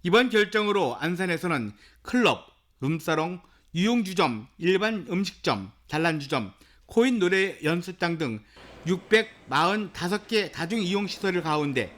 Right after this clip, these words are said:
방역 준수 등 관리 조건을 이행하겠다고 확약서를 제출한 오백오십구 업소가 정상 영업에 들어갔습니다.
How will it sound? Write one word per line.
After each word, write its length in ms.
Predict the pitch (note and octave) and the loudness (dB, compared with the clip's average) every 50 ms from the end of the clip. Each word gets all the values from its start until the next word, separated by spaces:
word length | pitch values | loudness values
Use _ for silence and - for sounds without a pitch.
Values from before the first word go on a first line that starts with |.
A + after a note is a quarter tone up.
| - - - - - - - - - - - - - - | -20 -20 -20 -20 -20 -18 -18 -18 -18 -18 -18 -18 -6 -2
방역 440 | - E3+ F#3 G3+ A#3 A#3 - - | 0 2 4 4 2 0 -2 -8
준수 280 | - - G#3 G#3+ G3+ G#3+ | -8 -4 -2 -2 -2 0
등 280 | F3 G3+ D#3 A#2+ G#2+ G#2+ - - - - - - | 0 -2 -2 -2 -4 -8 -12 -20 -20 -20 -16 -4
관리 320 | - E3+ E3+ F3+ G#3+ B3+ G#3+ | 2 2 4 4 2 0 -2
조건을 480 | G#3+ G#3 - - G3 F#3+ F#3+ F#3+ F3+ | -4 -6 -4 0 0 0 2 0 -2
이행하겠다고 920 | D3 D#3 E3 F3+ F#3+ F#3 F3+ F3+ E3+ E3+ D#3+ - - F3 E3+ F#3 G#3 G#3 - - - - | -4 -2 -2 0 0 0 -2 -2 -2 -4 -4 -4 -6 -4 -2 -2 -2 -4 -4 -8 -14 -12
확약서를 480 | - - A#3 A3+ A3 - - A3+ A#3+ | -4 0 0 0 0 -2 -6 -4 -2
제출한 540 | G#3 G#3 F#3 - - G3 F#3+ E3 B2+ G#2 F2 - - - - - - - - | -2 -2 -4 -2 -2 0 0 0 0 -4 -10 -16 -20 -20 -20 -20 -6 2 4
오백오십구 1500 | E3+ F3 F3 G3 G3+ F#3 - - - - - - - G3 G3+ G#3 A3 G#3 C3 C#3+ E3 F#3 F#3+ F#3+ - - - A3 F3+ | 4 6 6 4 2 0 -4 -12 -20 -18 -12 -6 -2 2 4 4 2 2 0 2 2 2 0 -2 -6 -6 -2 -2 -2
업소가 480 | E3 - - E3+ E3 D3+ A#2 F#2 - - | -2 -2 -6 -2 0 0 0 0 -4 -6
정상 500 | - F3 F3 F3 E3+ E3+ F3+ F3+ E3+ D3 | -4 -2 -2 -2 0 0 -2 -2 0 0
영업에 460 | C#3+ C#3 C3+ C#3 C3 C3+ C3 A#2+ A#2+ | 0 0 2 0 0 0 -2 -2 -4
들어갔습니다. 720 | - D3 D3+ C#3+ C3 A#2+ G#2+ - - - G#2+ G#2 F#2+ E2+ | -4 -2 0 0 0 0 -2 -6 -10 -10 -8 -8 -8 -10